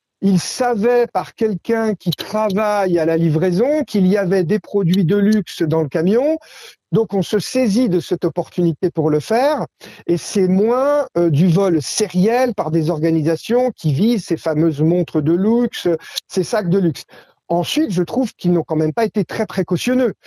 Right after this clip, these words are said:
parce qu'on les a quand même assez vite retrouvés. Ils laissent le téléphone, euh, euh, au camionneur. Euh, celui qui a volé la voiture, il commet en plus un truc de recel où on va trouver des vêtements chez lui. Alors, euh, c-, c'est pas,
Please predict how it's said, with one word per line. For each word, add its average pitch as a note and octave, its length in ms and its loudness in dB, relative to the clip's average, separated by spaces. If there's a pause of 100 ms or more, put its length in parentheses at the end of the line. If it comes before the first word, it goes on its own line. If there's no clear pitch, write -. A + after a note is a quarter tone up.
(180)
parce C#3+ 200 -6
qu'on F3 100 -2
les D#3+ 180 0
a E3 80 -4
quand F3+ 140 -4
même F3+ 160 0 (100)
assez A3+ 360 -2
vite F3+ 200 2
retrouvés. C4+ 720 0 (240)
Ils F#3+ 180 4
laissent G#3 280 -2
le G3+ 100 0
téléphone, G3 640 -2
euh, D#3+ 600 2
euh, D#3+ 140 2
au E3 120 0
camionneur. A#3+ 640 0 (380)
Euh, F#3 100 2
celui C4 440 0
qui - 160 -2
a A3 40 -2
volé A3+ 260 2
la A3 100 2
voiture, A3 420 0
il F#3 80 2
commet G3+ 260 0
en G#3+ 140 2
plus A#3+ 320 -2
un G3 120 -2
truc G3 240 0
de E3+ 100 4
recel G#3 580 0 (560)
où B3+ 340 2
on G3 120 2
va F#3+ 120 0
trouver A3 540 2
des F3+ 160 2
vêtements F#3 380 -2
chez A#3 180 -2
lui. C#4+ 360 2
Alors, E3+ 380 0
euh, D#3 140 2
c-, - 220 -14
c'est - 200 -4
pas, F3 180 -4